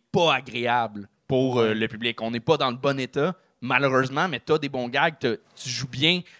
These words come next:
Speaker 1: Je, je sais que t'as un, t'as un talent fou sur scène, mais là, t'as essayé de quoi qui, qui met le public dans, eh, on the edge, là. <laughs> C'est,
Speaker 2: Ouais,
Speaker 1: c'est nous qui
Speaker 2: justement.
Speaker 1: l'était. Ouais, malheureusement,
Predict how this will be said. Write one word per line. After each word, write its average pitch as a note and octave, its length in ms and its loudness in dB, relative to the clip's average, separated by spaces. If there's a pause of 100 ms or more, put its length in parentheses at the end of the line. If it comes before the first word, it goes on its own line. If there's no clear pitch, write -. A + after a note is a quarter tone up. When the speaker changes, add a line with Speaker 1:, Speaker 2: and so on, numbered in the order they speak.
(100)
Speaker 1:
Je, A2 320 0
je G#2+ 140 -2
sais D3+ 180 -4
que - 60 -20
t'as C3+ 100 2
un, A2+ 160 0
t'as A2 120 -6
un A2 60 -4
talent A#2 320 -2
fou - 240 -6
sur - 220 -4
scène, D3 320 -2
mais A2+ 140 -2
là, C3 420 0 (240)
t'as A2+ 80 2
essayé A2 260 0
de - 60 -12
quoi C3+ 220 2
qui, F#2+ 420 -10 (380)
qui A#2+ 160 -10
met C#3 260 2
le A#2 180 -2
public A2 440 -4
dans, F#2 340 -6 (280)
eh, A#2 300 -10 (360)
on A2 160 0
the A2+ 40 -6 (100)
edge, G#2 280 2
là. G#2 460 -2
<laughs> - 40 -10
C'est, F#3+ 300 4
Speaker 2:
Ouais, G#3+ 320 6
Speaker 1:
c'est E3 100 6
nous E3 140 4
qui G#3+ 60 2
Speaker 2:
justement. F#3+ 60 4
Speaker 1:
l'était. C#3 460 6
Ouais, C3+ 240 8
malheureusement, C#3 600 2